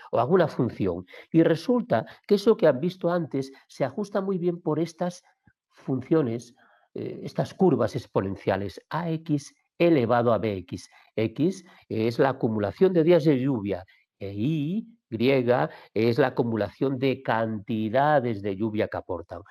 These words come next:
Pues muy bien, en este gráfico inferior tienen Valencia, lo mismo que antes,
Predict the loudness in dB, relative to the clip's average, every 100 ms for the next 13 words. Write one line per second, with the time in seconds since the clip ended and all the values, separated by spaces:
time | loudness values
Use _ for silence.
0 | -10 -4 0 0 2 0 0 0 2 2
1 | 0 -2 -2 -2 0 0 0 -6 -8 2
2 | 2 2 -2 -6 -2 2 4 4 2 2
3 | 2 -2 -4 -4 0 0 0 -4 -6 -6